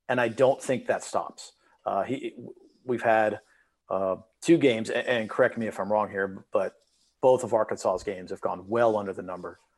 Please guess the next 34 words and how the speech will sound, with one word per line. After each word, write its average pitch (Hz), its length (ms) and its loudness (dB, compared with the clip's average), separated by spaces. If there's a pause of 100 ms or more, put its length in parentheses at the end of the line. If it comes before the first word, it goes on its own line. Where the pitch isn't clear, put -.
(460)
Uh, 87 340 -6 (1160)
the 117 80 -4
first - 320 -2
round 110 180 2
against 101 240 -10
Colgate, 113 560 0
it - 60 -8
had 113 140 0
the 104 60 0
highest 107 340 0
total 107 220 0
in 98 60 -6
the 107 80 -8
opening 101 300 -6
round. 104 300 -6
I 113 60 0
love 107 320 -2
that 107 160 0
over. 104 420 -4 (720)
They 113 100 -4
really 120 380 2
had 113 140 0
to 110 40 -6
make 110 200 -4
a 110 40 -10
push - 640 -4
at 113 100 -6
the 110 160 -4
end, 104 240 -6
still 120 260 2
couldn't 113 280 -4
get 107 160 -6
the 104 100 -4
over. 95 340 -4